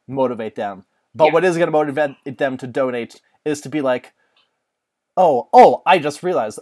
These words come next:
Speaker 1: oh, Peeta and Katniss are probably gonna go up to Gale and Prim and say, 'Listen, we know there's a five-year age difference between you two, but we feel like the best thing for you to survive is to pretend that you're a couple.'"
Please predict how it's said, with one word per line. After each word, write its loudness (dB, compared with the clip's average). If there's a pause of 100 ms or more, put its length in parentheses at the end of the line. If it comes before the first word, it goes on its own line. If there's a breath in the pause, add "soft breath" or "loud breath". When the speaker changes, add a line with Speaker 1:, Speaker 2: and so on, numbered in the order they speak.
Speaker 1:
oh, 0
Peeta -4
and -6
Katniss -6
are -8
probably -4
gonna -6
go 0
up -2
to -10
Gale -2
and -6
Prim -8
and -10
say, -4
'Listen, -4
we -10
know -8
there's -8
a -6
five-year -4
age -8
difference -12
between -12
you -8
two, -10
but -6
we -4
feel -8
like -4
the -8
best -8
thing -10
for -12
you -8
to -10
survive -2
is -16
to -18
pretend -8
that -12
you're -8
a -10
couple.'" -12